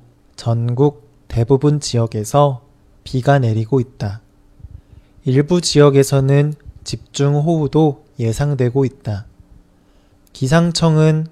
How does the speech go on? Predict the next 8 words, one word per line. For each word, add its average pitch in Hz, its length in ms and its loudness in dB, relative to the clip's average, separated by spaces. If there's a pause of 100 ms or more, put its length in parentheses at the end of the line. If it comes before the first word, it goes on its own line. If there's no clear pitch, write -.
(140)
돌풍과 139 680 2
함께 123 600 -2 (420)
천둥, 131 540 -2 (540)
번개가 131 520 2
치는 160 400 -2
곳도 131 360 -2
있어 143 500 -2 (360)
안전사고에 127 1080 0